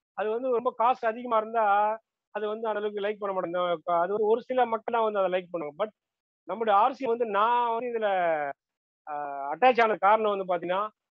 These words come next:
அந்த price தான். ஏன்னா அந்த herbal shampoo வந்து பாத்தீங்கன்னா நான் வந்து ஏற்கனவே Himalayan shampoo யூஸ் பண்ணியிருந்தேன். So, கிட்ட வந்து பாத்தீங்கன்னா நூத்தி இருபத்தஞ்சு ரூபாய் அந்த shampoo ஒன் ஃபிஃப்டி எம் எல். But இதை shampoo வந்து பாத்தீங்கன்னா நம்மளுடைய herbal shampoo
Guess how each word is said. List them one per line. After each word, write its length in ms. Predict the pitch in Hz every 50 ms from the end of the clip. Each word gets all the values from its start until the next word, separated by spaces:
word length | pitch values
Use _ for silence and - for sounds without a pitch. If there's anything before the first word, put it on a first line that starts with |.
| _ _
அந்த 160 | - 170 156 -
price 320 | 180 202 240 254 190 -
தான். 180 | - 202 156 - _ _ _ _ _ - 175
ஏன்னா 20 | 190
அந்த 220 | 208 208 196 190
herbal 400 | 170 160 165 175 202 247 247 240 - -
shampoo 200 | 214 220 226 214
வந்து 260 | 208 208 202 202 202
பாத்தீங்கன்னா 320 | 190 185 185 190 214 220
நான் 200 | 202 196 190 190
வந்து 180 | 190 202 208 208
ஏற்கனவே 340 | 196 180 202 214 196 170 180
Himalayan 380 | 190 202 208 208 214 202 196 175 - 190
shampoo 280 | 180 180 175 170 180 190
யூஸ் 200 | 175 - - 165
பண்ணியிருந்தேன். 560 | 165 156 151 151 _ _ _ _ _ _ _ _
So, 180 | - - 214 196
கிட்ட 200 | 214 220 247 240
வந்து 280 | 254 247 240 220 220
பாத்தீங்கன்னா 140 | 226 240 220
நூத்தி 180 | 226 254 254 247
இருபத்தஞ்சு 400 | 233 233 226 214 214 202 190 196
ரூபாய் 260 | 196 202 233 226 214
அந்த 160 | 196 - 175
shampoo 280 | 185 190 185 165 151 156 156 _ _ _ _ _ -
ஒன் 140 | - 180 175
ஃபிஃப்டி 240 | - 180 170 170
எம் 180 | 175 175 175 175
எல். 120 | 165 143 147 _ _ _ _ _ _ _ - 233
But 60 | 240 -
இதை 240 | 208 190 226 262 226 -
shampoo 220 | 226 254 277 269
வந்து 320 | 247 240 233 233 226 214
பாத்தீங்கன்னா 180 | 214 220 226 220
நம்மளுடைய 320 | 214 202 196 190 190 180
herbal 400 | 175 185 202 196 202 220 - - 202
shampoo 360 | 190 180 170 165 196 226 233